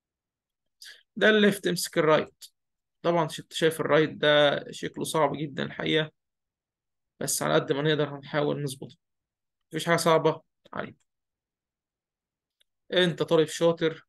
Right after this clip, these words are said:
وهتقدر تشتغل وتخلص البروف ده بمنتهى البساطة. يلا على مهلك. تو تنزل زي ما هي.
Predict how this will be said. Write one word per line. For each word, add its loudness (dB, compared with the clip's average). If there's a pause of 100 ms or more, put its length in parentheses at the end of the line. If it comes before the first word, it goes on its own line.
(140)
وهتقدر -6
تشتغل -2 (260)
وتخلص -8 (720)
البروف -8
ده 4
بمنتهى -6
البساطة. -10
يلا -4
على 2
مهلك. -8 (1300)
تو 2
تنزل 2
زي 2
ما -2
هي. -8